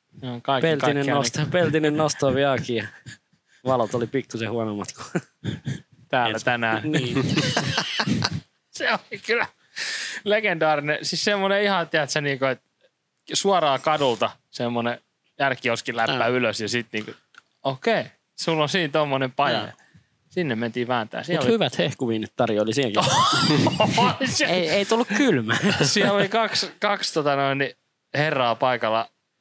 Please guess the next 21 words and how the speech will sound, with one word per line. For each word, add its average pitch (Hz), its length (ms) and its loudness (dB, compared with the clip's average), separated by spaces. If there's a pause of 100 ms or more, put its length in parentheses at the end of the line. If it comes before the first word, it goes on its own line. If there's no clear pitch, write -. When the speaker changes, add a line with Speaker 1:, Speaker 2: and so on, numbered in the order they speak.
(140)
Speaker 1:
aikamoisessa 160 960 0
niitissä 131 520 0 (340)
ja, 143 120 2
tota, 156 440 2
Speaker 2:
<laughs> - 80 -20
Speaker 1:
keski-ikäisiä 139 680 -2
kavereita 120 520 2 (800)
vähän 131 160 0
päältäkin. 123 440 -2
Ne 180 60 2
oli 196 120 2
ollut 185 140 0
koko 180 260 0
päivän, 170 300 0
kato, 139 240 -4
kattoon 113 400 -2
sitä - 220 -4 (300)
lajittelua 98 560 -4 (300)
siellä, 92 280 -10 (100)
päivää 90 340 -4
siellä. 95 220 -10